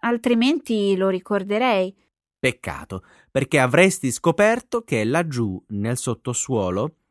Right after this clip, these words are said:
Speaker 2: aveva luogo una fiorente produzione artigianale.
Speaker 1: Io ho passato quasi tutto il tempo a mia disposizione ad esplorare il borgo medioevale.
Speaker 2: È vero, la zona di Orvieto è bellissima ovunque.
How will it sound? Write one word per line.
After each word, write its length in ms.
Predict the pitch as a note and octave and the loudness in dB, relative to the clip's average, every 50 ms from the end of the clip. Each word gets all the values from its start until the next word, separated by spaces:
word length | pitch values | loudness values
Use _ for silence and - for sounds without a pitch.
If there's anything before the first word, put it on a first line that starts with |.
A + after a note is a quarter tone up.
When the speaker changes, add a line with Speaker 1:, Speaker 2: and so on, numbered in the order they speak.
| _ _ _ _ _ _ | _ _ _ _ _ _
Speaker 2:
aveva 340 | - E3+ E3+ E3 B2+ A#2+ C3+ | 0 0 2 2 2 2 2
luogo 460 | D#3 F3 F#3 G#3+ A3+ G3 G#3 - - - | 4 4 4 4 4 2 0 -2 -2 -2
una 200 | D#3+ E3 D3 C#3 | -2 0 0 -2
fiorente 640 | - - D#3+ D3+ D3+ E3 F#3+ G#3 G#3+ - G#3+ - - | -2 0 0 2 2 2 2 0 -2 -4 -6 -6 -4
produzione 800 | - D3 C#3+ C#3+ D3 C#3+ - - - D3 D3+ E3 F#3 F#3+ F3+ C#3 | -4 -4 -4 -2 -4 -6 -6 -6 -2 -2 0 0 0 0 -2 -2
artigianale. 760 | - - - F#2+ F2 G#2+ A2 D3 D#3 B2 F2+ E2 D#2+ - _ _ _ _ _ _ _ _ _ _ _ | -4 -6 -8 -8 -6 -4 -2 -2 -2 -2 -2 -4 -8 -10 _ _ _ _ _ _ _ _ _ _ _
Speaker 1:
Io 260 | - D#4 F4+ G#4 G4+ | -2 0 2 4 4
ho 180 | C#4+ G#3+ G#3 G3+ | 4 4 2 2
passato 720 | - A3 G#3+ - - - - - A#2+ D3+ - - F#3 F#3+ | 0 -2 -4 -2 -4 -6 -6 -6 -6 -8 -8 -8 -10 -4
quasi 360 | - A3+ A3 G#3+ G#3+ A3 A3+ | 0 0 2 2 2 0 0
tutto 340 | - E4 D#4+ - - A3+ G3 | 0 -2 -2 0 0 0 2
il 180 | G3 G3+ - | 2 0 0
tempo 400 | - A#3+ B3 B3+ B3 A3+ G#3+ F#3+ | 2 2 4 4 2 0 0 0
a 100 | F3+ F#3 | 0 0
mia 320 | G3 G#3+ A3+ A#3+ G3+ F#3 F3 | 0 0 0 0 0 0 -2
disposizione 960 | E3 D#3+ - - - G3+ A3 B3+ E4 F4+ - - - G4+ A#4+ A#4 B3 F3+ - _ _ _ _ _ _ _ _ | -2 -6 -8 -6 -4 -4 -4 -2 -4 -6 -6 -4 -2 -2 0 0 -2 -2 -4 _ _ _ _ _ _ _ _
ad 200 | - - C4 A#3+ | 0 2 2 4
esplorare 720 | C#4+ D4+ - - - D4+ F4 E4+ D4 B3 A#3+ C#4+ D#4+ E4 C4+ | 2 0 0 0 0 4 6 6 6 6 6 6 4 6 4
il 160 | G#3+ G#3 F#3+ | 4 4 6
borgo 360 | G3 G#3 G#3 A3+ A3 A3+ A3+ | 4 4 4 6 6 6 6
medioevale. 840 | G#3 G3 F#3 F3 F3+ F3+ F3 E3 E3+ C#3+ A2 G#2 G#2+ G#2 - - _ _ _ _ _ _ _ _ _ | 6 4 0 2 2 2 2 2 2 0 0 -2 -2 -6 -10 -14 _ _ _ _ _ _ _ _ _
Speaker 2:
È 140 | E3 E3 C#3+ | 2 2 4
vero, 400 | F#2 F#2 C#2+ B1 C2 D#2 E2 - _ _ _ _ _ _ _ | 2 -2 -6 -8 -8 -12 -12 -14 _ _ _ _ _ _ _
la 200 | - F#2+ F2 F2+ | -10 -8 -6 -4
zona 220 | G#2 B2+ B2+ C3 C3 | 0 2 2 2 4
di 120 | C#3 D3 | 4 2
Orvieto 680 | C#3+ C#3+ C3+ C3+ D#3 F3 F#3+ G#3+ A3 - G3+ - - - | 2 2 2 2 4 4 4 4 2 0 -2 -2 -2 -2
è 120 | A#2+ A2+ | -4 -2
bellissima 760 | A2 B2+ A#2 A#2 B2 C3+ D3+ D3 - - C#3 B2+ B2 A#2 A#2 | 0 0 0 0 0 -2 -2 -2 -4 -4 -2 -2 -2 0 0
ovunque. 680 | A#2 A#2 A#2+ D3+ F3 C3 - - - - D#2+ C#2 C#2 | -2 -2 -2 -2 -2 -2 -4 -6 -8 -10 -12 -12 -12